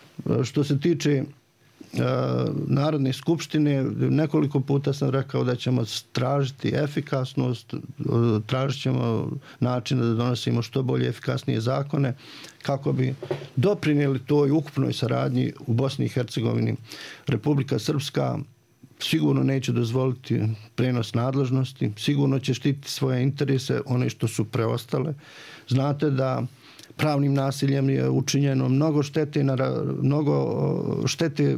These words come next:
prema Republici Srpskoj prenošenjem odre-, određenih nadležnosti, ponekad i nesmotrenošću političara u tom trenutku iz Republike Srpske. Ja se nadam da se to više neće dešavati i da ćemo sarađivati na korektnoj osnovi, a prostora za saradnju sa svima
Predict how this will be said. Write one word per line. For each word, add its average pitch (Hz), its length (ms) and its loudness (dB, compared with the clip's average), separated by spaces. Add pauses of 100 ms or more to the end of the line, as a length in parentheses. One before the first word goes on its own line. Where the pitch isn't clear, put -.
(120)
prema 135 220 0
Republici 139 480 0
Srpskoj 143 440 0
prenošenjem 135 520 0
odre-, 135 280 0
određenih 127 560 0
nadležnosti, 131 640 0
ponekad 147 520 0
i 131 60 2
nesmotrenošću 147 880 0 (880)
političara 147 640 2
u 143 100 2
tom 143 200 0
trenutku 131 560 2
iz 160 200 2
Republike 143 480 2
Srpske. 131 440 0 (140)
Ja 131 160 0
se 139 100 -4
nadam 131 280 0
da 117 80 2
se - 100 -10
to 123 100 2
više 117 240 0
neće 123 280 -2
dešavati 123 600 -2
i 117 80 0
da 117 120 0
ćemo 117 220 0
sarađivati 113 640 0
na 110 100 0
korektnoj 143 480 -2
osnovi, 139 540 0
a 110 80 -6
prostora 147 520 0
za 120 140 0
saradnju 123 580 -2
sa - 160 -4
svima 123 440 0